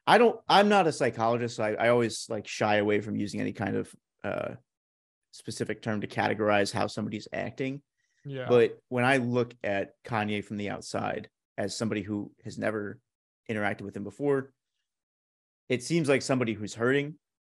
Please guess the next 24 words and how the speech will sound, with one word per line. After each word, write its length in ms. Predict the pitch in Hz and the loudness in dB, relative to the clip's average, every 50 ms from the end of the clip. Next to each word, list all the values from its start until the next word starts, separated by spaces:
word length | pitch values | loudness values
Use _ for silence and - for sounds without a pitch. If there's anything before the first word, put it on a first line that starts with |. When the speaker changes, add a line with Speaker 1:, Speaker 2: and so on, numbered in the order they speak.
| _ _ _ _ | _ _ _ _
Speaker 1:
somebody 280 | - 139 135 127 123 104 | -6 -4 -2 -2 -2 -2
who 180 | 101 101 98 | -2 -4 -6
might 460 | 98 98 98 107 113 120 120 131 127 - _ _ _ _ _ _ _ _ _ _ | -4 -2 0 4 4 4 4 2 -2 -8 _ _ _ _ _ _ _ _ _ _
Speaker 2:
Yes. 480 | 120 117 110 - - - - - - - _ - - | -4 -2 -2 -4 -6 -8 -12 -14 -16 -18 _ -6 0
Speaker 1:
ha-, 180 | 123 123 123 - | 0 0 0 0
be, 200 | 131 127 123 123 | 0 0 2 4
like, 160 | 117 113 107 | 2 2 2
have, 220 | 104 110 110 107 110 | 0 -2 -2 -2 -2
like, 120 | 113 104 | -2 -2
an 80 | 110 101 | -2 -2
actual 440 | 90 107 110 - - 104 107 - _ _ _ - | -2 -4 -4 -6 -8 -10 -12 -12 _ _ _ -8
clinical 360 | - 127 123 123 120 - 113 | -6 -4 -4 -4 -4 -4 -4
issue, 380 | 127 127 - 135 135 139 147 - 120 | -6 -6 -6 -8 -8 -8 -8 -8 -8
even 140 | 113 110 | -6 -6
though 180 | 107 107 107 104 | -4 -4 -4 -2
I, 220 | 98 101 104 95 - _ _ _ _ _ _ _ _ _ _ _ _ - | -2 -4 -4 -6 -8 _ _ _ _ _ _ _ _ _ _ _ _ -12
uh, 140 | 113 110 - | -8 -8 -6
again, 380 | - 120 120 117 107 104 104 101 | -6 -6 -4 -4 -4 -4 -4 -4
very, 320 | 107 107 110 107 104 - - | -4 -4 -4 -4 -6 -8 -10
like, 280 | 107 98 95 - - _ _ _ _ _ _ _ _ _ _ _ _ _ _ _ _ _ _ - | -12 -12 -12 -14 -20 _ _ _ _ _ _ _ _ _ _ _ _ _ _ _ _ _ _ -4
the 60 | 117 | 2
whole 460 | 131 151 156 151 139 131 123 107 - - _ _ _ _ _ _ _ _ _ _ _ _ _ _ _ | 6 8 8 8 8 6 2 -2 -6 -12 _ _ _ _ _ _ _ _ _ _ _ _ _ _ _
conversation 800 | - - 117 113 120 107 110 104 - - 104 98 95 - 104 101 | -6 -4 -2 0 0 -2 -2 -4 -4 -4 -6 -6 -6 -8 -8 -6
over 340 | 101 98 101 104 101 - | -6 -6 -6 -8 -8 -10